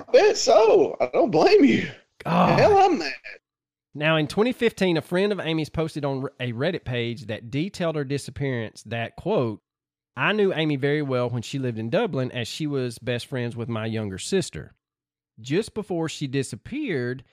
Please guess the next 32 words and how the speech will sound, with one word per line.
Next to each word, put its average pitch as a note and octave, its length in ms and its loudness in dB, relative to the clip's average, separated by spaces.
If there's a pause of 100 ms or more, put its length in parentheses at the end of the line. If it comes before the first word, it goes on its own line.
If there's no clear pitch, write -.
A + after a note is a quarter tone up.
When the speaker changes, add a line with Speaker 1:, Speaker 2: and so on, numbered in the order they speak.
(200)
Speaker 2:
she - 300 -6
wanted F3 300 -2
to B2 60 -12
come B2+ 220 -2
home B2 240 -2
to G#2 80 -6
Dublin C#3 500 -2
because B2 380 -4
she - 160 -6
didn't E3+ 320 -2
like D3+ 200 -6
living A#2+ 300 -2
in A2 80 -6
Spain. C#3+ 440 -6
Her - 180 -6
mother D#3+ 460 0
is B2+ 200 -8
poisoned A#2+ 580 -6
and G#2+ 120 -8
treated C#3 420 -6
her E3 200 -4
and D#3 180 -2
Dean B2+ 460 -2
terribly D#3+ 680 -6
when A#2+ 280 -4
they A#2+ 140 -2
were G#2+ 160 -8
kids C#3 560 -6
before F3+ 720 -4
moving A#2 400 -2
to C#2+ 80 -14
Spain. - 460 -16